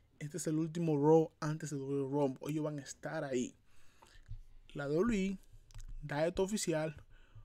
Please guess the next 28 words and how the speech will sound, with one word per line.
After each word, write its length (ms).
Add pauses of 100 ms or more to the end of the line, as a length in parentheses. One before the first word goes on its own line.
(440)
Lo 140
da 60
oficial 500
ya 240
el, 180
el 260
Raw 240
porque 480 (1600)
el 180
último 380
pay-per-view, 560
no, 160
el 60
último 340
Raw, 340 (460)
Drew 160
McIntyre, 480
les 320
ten-, 200
estoy 200
hablando, 340
pues, 200
desde 200
su 120
casa, 280
¿no? 200
En, 80
en, 380